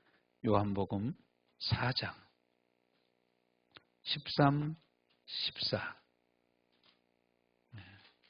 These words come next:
신약성경 백사십칠 페이지. 시작. 예수께서 대답하여 이르시되, "이 물을 마시는 자마다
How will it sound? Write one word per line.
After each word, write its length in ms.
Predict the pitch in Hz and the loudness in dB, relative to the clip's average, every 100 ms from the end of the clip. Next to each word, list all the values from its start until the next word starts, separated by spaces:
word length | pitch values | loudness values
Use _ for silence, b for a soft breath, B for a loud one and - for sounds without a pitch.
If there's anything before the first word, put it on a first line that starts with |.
| _ - - - - | _ -20 -20 -20 -8
신약성경 960 | - 135 127 123 - 113 113 135 190 - _ _ _ b b b b b b _ - | 0 6 6 6 2 4 6 6 4 -4 _ _ _ b b b b b b _ 4
백사십칠 880 | 110 - - 101 - - - 147 - | 4 4 2 4 2 2 2 4 6
페이지. 560 | 107 87 - 85 180 - - - - - - | 6 4 0 0 0 -4 -20 -16 -8 -4 2
시작. 1040 | 107 92 85 82 80 82 - - - 165 - B B B - | 4 6 4 2 -2 -4 -10 2 6 6 4 B B B 8
예수께서 680 | 123 - - 147 - 139 160 - - | 10 10 12 10 12 8 8 2 0
대답하여 720 | 107 117 113 - 104 117 127 202 | 8 8 8 6 8 8 4 2
이르시되, 600 | 110 95 - - 92 - B B - | 2 4 2 0 -2 -4 B B 8
"이 280 | 131 143 147 | 12 12 12
물을 520 | 123 120 131 131 120 | 12 12 12 10 8
마시는 520 | 110 101 123 117 117 | 8 10 10 10 8
자마다 600 | 104 95 98 95 98 92 | 6 4 4 4 2 2